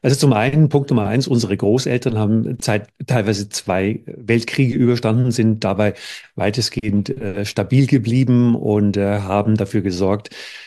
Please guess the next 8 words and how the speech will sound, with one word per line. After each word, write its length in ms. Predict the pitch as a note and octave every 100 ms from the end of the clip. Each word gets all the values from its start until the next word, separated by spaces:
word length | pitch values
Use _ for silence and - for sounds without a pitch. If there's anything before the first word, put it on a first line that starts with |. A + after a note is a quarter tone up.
| -
dass 360 | G#2+ F#2+ - G#3
die 200 | G#2 G2+
Gesellschaft, 440 | G#2 G#2+ A#2+ B2
also 200 | A2+ G#2+
der 80 | G#2
Familienverbund, 800 | A2 A2 C3+ B2 A#2 G2+ A#2 A#2
zusammengehalten 760 | A#2+ G#2 B2+ B2 E2 F2 F2 E2
wurde. 300 | D#2+ -